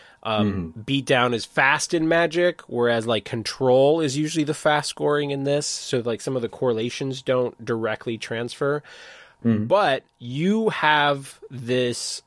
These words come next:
Speaker 1: this ability to switch to kind of a control displacement game plan. Um, and that's something that, like, Bill and Maw and even Hulk and, like, Panther, like,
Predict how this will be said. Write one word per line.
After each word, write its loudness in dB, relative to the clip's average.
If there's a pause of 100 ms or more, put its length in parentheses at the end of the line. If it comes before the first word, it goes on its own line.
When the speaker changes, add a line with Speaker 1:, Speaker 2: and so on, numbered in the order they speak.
Speaker 1:
this -6
ability 2
to -6
switch -2
to -8
kind 0
of -2
a -8
control 2
displacement -4
game 0
plan. -6 (520)
Um, 2
and -2
that's 0
something 0
that, 0
like, -6 (200)
Bill 4
and -8
Maw 4
and -6
even -4
Hulk 2 (400)
and, -4
like, -10
Panther, 0
like, -6